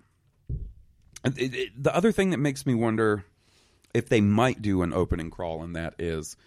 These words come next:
it would be a good way to sort of set up its place in the Star Wars timeline.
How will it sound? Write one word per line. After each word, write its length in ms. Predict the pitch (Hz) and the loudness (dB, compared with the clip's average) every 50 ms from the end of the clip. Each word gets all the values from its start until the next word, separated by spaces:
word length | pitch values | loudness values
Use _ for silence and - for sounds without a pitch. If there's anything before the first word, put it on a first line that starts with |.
| _ _ _ _ _ _ _ - | _ _ _ _ _ _ _ -6
it 60 | 120 110 | -2 -2
would 160 | 110 107 104 | -2 0 0
be 140 | 113 110 98 | 2 2 2
a 40 | 90 | 2
good 220 | 92 110 107 - | 2 0 0 2
way 220 | 95 107 101 98 95 | 2 2 2 4 2
to 100 | 92 - | 0 -2
sort 260 | - - 107 98 90 | -2 -2 -2 -2 -2
of 80 | 87 | -2
set 240 | - - 104 95 92 | -2 -2 -2 0 0
up 180 | 87 87 - - | 0 -2 -4 -6
its 200 | - 82 - - | -10 -10 -10 -12
place 480 | _ - - 87 90 85 82 - - | _ -8 -2 0 0 0 0 -4 -6
in 180 | - 92 90 87 | -8 -6 -6 -6
the 80 | 85 82 | -6 -6
Star 320 | - - 90 87 82 85 | -4 -2 0 2 2 2
Wars 280 | 85 87 87 85 - - | 2 2 0 -2 -2 -4
timeline. 680 | 90 85 85 90 90 90 90 92 95 98 101 107 | -4 -2 -2 -2 -2 -2 0 0 0 -2 -2 -4